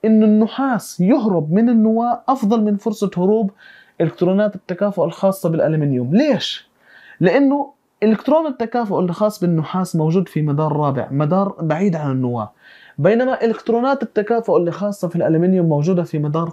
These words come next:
قريب من النواة. ممتاز، في المدار الثالث. معناته أنا فرصة هروبي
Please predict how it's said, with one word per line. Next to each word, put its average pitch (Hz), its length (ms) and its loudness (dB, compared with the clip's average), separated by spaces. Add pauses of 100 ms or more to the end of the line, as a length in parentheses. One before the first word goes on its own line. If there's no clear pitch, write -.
قريب 156 400 0
من 139 80 -2
النواة. 127 480 -4 (160)
ممتاز، 143 400 -2
في 135 100 -8
المدار 143 280 0
الثالث. 127 420 -6 (500)
معناته 226 460 0
أنا 254 100 -4
فرصة 254 480 -6
هروبي 208 580 0